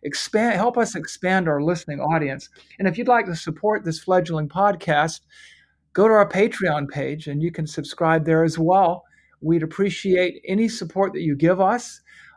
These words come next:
Uh, we have a nice T-shirt for those who pledge at least, uh, five dollars a month, if you'd like to do that.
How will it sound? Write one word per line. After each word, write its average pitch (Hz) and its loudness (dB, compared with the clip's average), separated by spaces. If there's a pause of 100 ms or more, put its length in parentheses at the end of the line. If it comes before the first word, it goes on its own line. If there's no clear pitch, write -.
(100)
Uh, 143 -6
we 160 0
have 165 2
a 147 0
nice 170 0
T-shirt 214 -2
for 180 -4
those 175 2
who 147 -2 (380)
pledge 175 2
at 160 -2
least, 175 0
uh, 147 -2
five 165 0
dollars 165 0
a 160 -4
month, 185 -2 (100)
if - -10
you'd 160 -4
like 156 -2
to 151 -8
do 185 -2
that. 220 -2